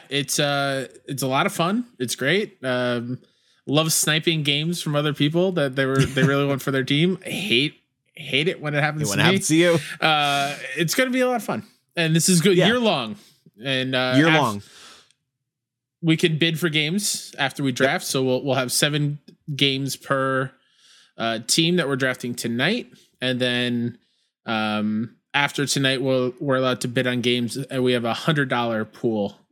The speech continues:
Speaker 1: to au-, it's like auction bids. Um, and
Speaker 2: Yeah.
Speaker 1: once you run out of the hundred bucks, you're done. Um, and it has to be a minimum of one dollar to bid on said game that you want.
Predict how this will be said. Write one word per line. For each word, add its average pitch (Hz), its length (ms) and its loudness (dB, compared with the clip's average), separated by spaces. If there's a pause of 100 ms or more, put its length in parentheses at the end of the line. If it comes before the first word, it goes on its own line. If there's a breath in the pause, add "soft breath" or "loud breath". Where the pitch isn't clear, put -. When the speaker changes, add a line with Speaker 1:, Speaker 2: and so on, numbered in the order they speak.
(160)
Speaker 1:
to 110 300 -2 (1400)
au-, 127 160 -2 (100)
it's 143 180 -4
like 135 180 0
auction 127 280 -2
bids. 107 560 -2
Um, 107 440 -2
and 123 80 0
Speaker 2:
Yeah. 120 40 0
Speaker 1:
once 123 180 0
you 135 60 0
run 131 180 0
out 127 140 0
of 120 140 -4
the 127 100 0
hundred 139 240 0
bucks, 165 320 -2
you're 117 140 0
done. 147 500 -2 (480 loud breath)
Um, 107 720 -2 (120)
and 117 360 -2
it 131 100 2
has 139 280 0
to - 60 -6
be 139 120 4
a 123 60 0
minimum 170 560 2
of 131 200 -4
one 143 180 0
dollar 107 380 0 (340 loud breath)
to 110 320 0
bid 107 300 -4
on 107 420 -6 (100)
said 113 380 -6
game 117 260 -4
that 127 160 -4
you 156 100 2
want. 170 300 -2